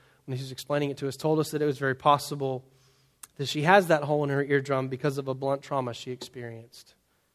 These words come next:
when she was younger. As in, it's very possible that someone hit my little girl so hard that it caused a hole in her eardrum before I was able to protect her and watch out for her.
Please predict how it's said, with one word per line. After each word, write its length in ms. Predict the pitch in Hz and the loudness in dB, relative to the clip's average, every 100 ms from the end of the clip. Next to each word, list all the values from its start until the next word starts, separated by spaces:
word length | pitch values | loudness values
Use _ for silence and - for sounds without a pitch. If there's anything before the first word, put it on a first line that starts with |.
| _ | _
when 100 | 139 | -16
she 160 | 123 127 | -12 -10
was 120 | 117 | -8
younger. 440 | 120 117 117 110 107 _ _ _ _ _ _ _ _ _ _ _ _ _ _ _ _ | -6 -8 -10 -14 -18 _ _ _ _ _ _ _ _ _ _ _ _ _ _ _ _
As 120 | 131 | -10
in, 80 | 127 | -6
it's 140 | 127 127 | -8 -6
very 180 | 139 | -4
possible 540 | 131 143 135 - 135 123 | -2 -4 -4 -8 -12 -10
that 160 | 123 | -10
someone 400 | - - 135 127 | -12 -10 -8 -6
hit 420 | 120 110 147 127 - | -8 -10 -6 -8 -8
my 140 | 131 | -12
little 220 | 120 123 | -12 -14
girl 400 | 120 120 110 120 _ _ _ _ _ _ _ _ _ _ _ _ | -12 -10 -12 -16 _ _ _ _ _ _ _ _ _ _ _ _
so 180 | - 143 | -12 -6
hard 360 | 139 127 117 117 - _ _ _ _ _ | -2 -2 -2 -8 -18 _ _ _ _ _
that 80 | 127 | -20
it 80 | 127 | -14
caused 480 | 131 120 120 - _ _ | -8 -6 -8 -14 _ _
a 60 | 127 | -12
hole 320 | 135 120 120 | -10 -10 -10
in 60 | 117 | -14
her 100 | 117 | -14
eardrum 360 | 117 117 113 117 _ _ _ _ _ _ _ _ _ _ _ _ _ _ _ _ - | -14 -16 -18 -20 _ _ _ _ _ _ _ _ _ _ _ _ _ _ _ _ -18
before 300 | 127 - 123 | -16 -8 -4
I 80 | 120 | -2
was 160 | 120 | -4
able 240 | 120 120 120 | -8 -10 -14
to 140 | - | -18
protect 380 | 117 117 120 - | -18 -12 -12 -12
her 100 | 120 | -16
and 100 | 117 | -16
watch 220 | 117 - | -16 -14
out 120 | 123 - | -16 -16
for 80 | 117 | -16
her. 240 | 117 113 | -16 -18